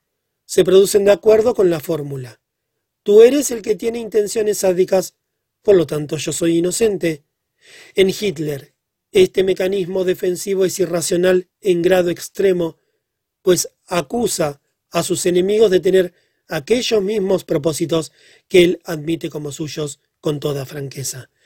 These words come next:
De este modo acusa a los judíos, comunistas y franceses de esas mismas cosas que afirma constituyen los objetos más legítimos de sus acciones, y casi no se preocupa de ocultar estas contradicciones mediante alguna racionalización.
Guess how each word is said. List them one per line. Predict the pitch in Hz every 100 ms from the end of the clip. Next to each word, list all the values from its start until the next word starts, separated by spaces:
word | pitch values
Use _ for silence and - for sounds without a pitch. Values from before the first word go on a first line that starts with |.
| _ _ _ _
De | 185
este | 175 196
modo | 196 214 214 202
acusa | 175 196 196
a |
los | 185
judíos, | - 180 180 185 170 - _ _
comunistas | 190 175 170 175 - 160
y | 170
franceses | 175 160 151 170 143 160 - _ _ _ -
de | 185
esas | 208 208 165
mismas | 160 170 160 156
cosas | - 165 170 147 - _ _ _ _
que | - 175
afirma | 147 233 254 233
constituyen | 214 180 - 175 175 180 170 165 _ _ _
los | 190 185 -
objetos | 160 - 170 165 -
más | 180 185
legítimos | 160 139 160 160 151 139
de | 135
sus | 143 170
acciones, | 165 277 233 156 135 - _ _ _ _ _
y | 180
casi | 147 208 208
no | 190
se | 180 180
preocupa | 185 180 185 185 175
de | 170
ocultar | - 165 175 170 - _ _ _
estas | 175 -
contradicciones | 185 170 170 165 - 185 175
mediante | 170 175 170 170
alguna | 170 175 175
racionalización. | 160 165 - 156 151 139 147 - 147 143